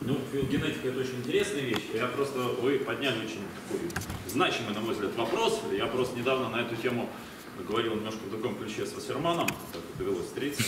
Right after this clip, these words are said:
на форуме образовательном. Он выдал тоже очень интересные вещи касаемо направления развития общества и тому, что происходит. А, так вот, м, а, вы сказали, что музыка — это товар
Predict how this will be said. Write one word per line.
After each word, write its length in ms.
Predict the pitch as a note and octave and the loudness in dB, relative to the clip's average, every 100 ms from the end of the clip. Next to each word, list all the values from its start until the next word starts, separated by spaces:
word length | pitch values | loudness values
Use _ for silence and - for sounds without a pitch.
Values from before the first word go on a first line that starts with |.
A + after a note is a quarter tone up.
| F#2+ | 2
на 300 | F2+ - - | 0 2 4
форуме 300 | - - - | 4 2 -2
образовательном. 680 | - F#2 G2+ G2+ - - - | 2 4 4 4 0 -6 -6
Он 120 | A2 A#2+ A#2 | -6 -4 -2
выдал 220 | C#3 A#2 | 0 0
тоже 280 | C3+ D3 A#2 | 2 0 0
очень 220 | A2 G2 F2+ | -2 -4 -4
интересные 460 | A#2+ G#2+ G#2 F#2 | -2 -2 -2 -4
вещи 240 | - D3 - | -2 -2 -2
касаемо 420 | - A#2 A2+ G#2+ F#2+ | -4 -2 -2 0 0
направления 480 | G#2 G#2+ A#2 A2 | 0 2 4 2
развития 380 | G2 G#2 A2 A2+ | 0 -2 -2 0
общества 340 | D#3 - - F#2+ | 0 -2 -4 -4
и 40 | |
тому, 200 | G#2 A#2+ | -2 -4
что 160 | B2 G#2+ | -2 -4
происходит. 540 | - A2+ - - - - - - - - - - | -4 -4 0 2 2 -2 -8 -10 -8 -10 -8 0
А, 200 | G2+ F#2+ | 2 4
так 160 | C#3+ F#3 | 2 6
вот, 360 | G3 D#3 G2+ G2+ | 6 6 2 0
м, 320 | G2 F#2 F#2 | 0 0 2
а, 140 | F2+ E2+ E2 E2 - | 2 2 0 -4 -4
вы 60 | B2 | -4
сказали, 240 | A#2+ D3 | 2 2
что 180 | - B2 | 2 -2
музыка — 380 | G#2+ F3 F#3 D3+ | 0 4 4 2
это 100 | B2 | 0
товар 420 | - B2+ E3 D#3 | 2 4 6 4